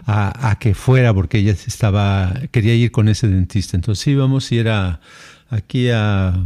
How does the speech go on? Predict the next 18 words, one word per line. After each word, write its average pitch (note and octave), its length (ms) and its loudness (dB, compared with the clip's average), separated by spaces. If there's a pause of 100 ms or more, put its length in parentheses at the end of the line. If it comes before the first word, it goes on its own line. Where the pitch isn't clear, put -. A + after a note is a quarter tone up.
(300)
un C3 480 2
poquito B2 340 -2
retiradito A#2 720 0
de, F#2 540 0
de G2 180 0
donde F2+ 220 2
vivimos. B2 500 2 (960)
Y E3 200 4
al F3 100 4
llegar F#3+ 540 2
siempre E3+ 400 2
la, B2+ 520 2
la, B2 300 4
la B2 380 4
esposa F3 920 0
estaba C#3 1000 2
muchas B2 380 2
veces, A#2+ 580 0